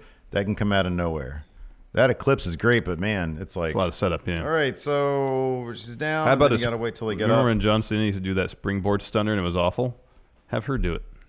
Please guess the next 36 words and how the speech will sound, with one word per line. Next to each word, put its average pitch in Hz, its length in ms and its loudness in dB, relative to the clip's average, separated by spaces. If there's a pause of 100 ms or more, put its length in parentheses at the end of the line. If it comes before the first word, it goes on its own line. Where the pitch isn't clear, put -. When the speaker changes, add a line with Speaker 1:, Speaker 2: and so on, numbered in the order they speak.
(200)
Speaker 1:
If 101 140 0
she 120 160 0
can 101 160 0
do 104 140 2
it 95 40 -2
so 87 160 -4
it's 73 180 -6
not 85 300 0
awful, 73 300 0
that'd 90 140 0
be 90 60 2
Speaker 2:
Mm-hmm. 110 160 -2
Speaker 1:
gr-, 131 80 -6
that'd 82 140 -4
be 82 80 -4
great. 87 320 -2
Speaker 2:
Mm-hmm. 101 160 -8 (1300)
Speaker 1:
She - 160 -4
has 185 160 4
a 123 40 2
decent 98 300 0
stunner. 71 300 -6
She - 120 -12
did 98 140 -2
one 82 100 -2
the 69 60 -2
other 67 100 -4
night. 69 220 -4
Speaker 2:
Yeah, 120 140 2
yeah. - 1120 -6
Uh, 101 800 4 (1300)
so 131 340 6
they, 113 240 4
they're 120 180 4
both 113 200 4
selling. 101 440 2